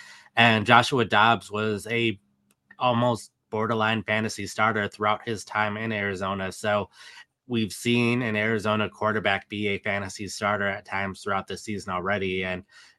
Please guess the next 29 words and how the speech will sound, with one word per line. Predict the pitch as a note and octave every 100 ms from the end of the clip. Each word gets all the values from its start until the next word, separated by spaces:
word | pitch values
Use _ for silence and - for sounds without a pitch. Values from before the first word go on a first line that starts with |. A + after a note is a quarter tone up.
| -
would | C#3
expect | B2+ - B2 -
Murray | B2 B2 A2+
to | - G#2+
be | G#2+
playing | G#2 A2+ G#2
better | A2 G#2+ G2+
than | G2+ G2
what | G2 -
Dobbs | F#2+ F#2 F2+ G2
was | G2 F2+
playing. | - F#2 F#2 F2+
So, | - F2+ F2 E2 _ - - _ -
uh, | G#2
could | F#2+ - A2
very | C3 B2+
well | B2 A2+
see | - A#2+
it | A#2
happening. | A#2+ B2 B2+ B2+ A#2
I | G#2+
think | G2+ A#2 A2
it's | F2 - _
risky | A2 C3+ C3+ - C#3 C3+
if | C3 - - - -
you | A#2
consider | - G#2+ - B2 A2+
all | A2 G#2+
the | G2+